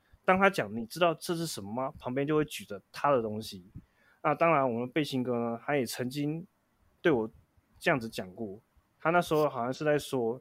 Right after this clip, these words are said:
“你知道这是什么吗？”然后就从他的那个办公桌上面打开了一个文-，公-，文-，那什么公文夹，然后就看着，“哎，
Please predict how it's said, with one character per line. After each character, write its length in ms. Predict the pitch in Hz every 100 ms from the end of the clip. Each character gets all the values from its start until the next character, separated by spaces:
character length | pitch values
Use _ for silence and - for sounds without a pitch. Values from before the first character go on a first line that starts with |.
| _
“你 140 | 131 117
知 120 | 175
道 160 | 185
这 200 | 160 -
是 120 | 170 170
什 160 | -
么 140 | 92 90
吗？” 240 | 104 107 _ _ _
然 120 | - 131
后 40 |
就 140 | 147
从 220 | 143 120 117
他 140 | 131
的 40 |
那 100 | 123
个 140 | 123 113
办 220 | - 135
公 260 | 123 123 127
桌 400 | - 127 120 120
上 180 | 120 131
面 180 | 123 110
打 200 | 127 107
开 180 | - 147
了 120 | 135
一 80 | 123
个 280 | 139 120 107
文-， 200 | 117 -
公-， 180 | - 147 -
文-， 200 | 127 -
那 80 | 143
什 120 | 113
么 80 | 101
公 260 | 151 165
文 180 | 143 110
夹， 320 | 117 98 85 _ _ _ - -
然 80 | 135
后 60 |
就 80 | 147
看 200 | - 165
着 220 | 127 107 -
，“哎， 180 | 151